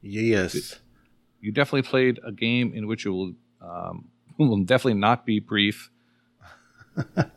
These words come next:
Speaker 1: I'll try to be
Speaker 2: Ah, we
Speaker 1: brief.
Speaker 2: ran through that last time. Go ahead. Be as brief or not brief
Speaker 1: So
Speaker 2: as you wanna be. Talk to us.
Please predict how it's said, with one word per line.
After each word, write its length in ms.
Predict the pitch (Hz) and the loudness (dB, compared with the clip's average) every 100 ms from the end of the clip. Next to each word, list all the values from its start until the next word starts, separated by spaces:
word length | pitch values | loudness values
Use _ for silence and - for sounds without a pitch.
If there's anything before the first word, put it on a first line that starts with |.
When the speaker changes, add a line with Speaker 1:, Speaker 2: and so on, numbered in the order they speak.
| 156 - - - - | -2 -2 -10 -16 -4
Speaker 1:
I'll 160 | 233 | -4
try 220 | - 151 | 4 4
to 60 | 143 | 6
be 60 | 151 | 6
Speaker 2:
Ah, 60 | |
we 80 | 120 | 4
Speaker 1:
brief. 100 | 107 | 4
Speaker 2:
ran 140 | 110 101 | 4 4
through 100 | 101 | 2
that 160 | 95 | 2
last 220 | 87 87 - | 0 -4 -6
time. 180 | 92 | -10
Go 160 | 92 156 | 0 4
ahead. 240 | 120 92 - - _ - - - | 4 2 -6 -20 _ -20 -14 -2
Be 100 | 123 | -2
as 60 | |
brief 240 | - 170 - | 2 2 4
or 60 | |
not 140 | 131 - | 2 4
brief 100 | 143 | 4
Speaker 1:
So 80 | 143 | 4
Speaker 2:
as 100 | 117 | 4
you 80 | 110 | 4
wanna 240 | 110 101 | 6 6
be. 160 | 90 82 | 2 -4
Talk 280 | - 117 - | 0 0 -2
to 100 | - | -14
us. 220 | - | -18